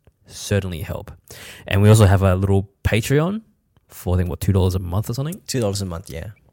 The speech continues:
Speaker 1: And where does that two dollars go to towards?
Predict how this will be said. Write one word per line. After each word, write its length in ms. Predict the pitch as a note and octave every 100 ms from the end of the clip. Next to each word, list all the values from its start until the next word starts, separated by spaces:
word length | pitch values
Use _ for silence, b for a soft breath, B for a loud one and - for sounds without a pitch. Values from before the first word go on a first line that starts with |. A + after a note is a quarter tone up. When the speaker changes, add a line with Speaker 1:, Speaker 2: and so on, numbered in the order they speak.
| - B B
Speaker 1:
And 160 | G#2
where 120 | A2 B2
does 120 | G#2+
that 260 | G#2 -
two 120 | - A2
dollars 480 | F#2 F2 D#2+ - - -
go 160 | - -
to 240 | - G1+
towards? 580 | - - B1+ C2 - -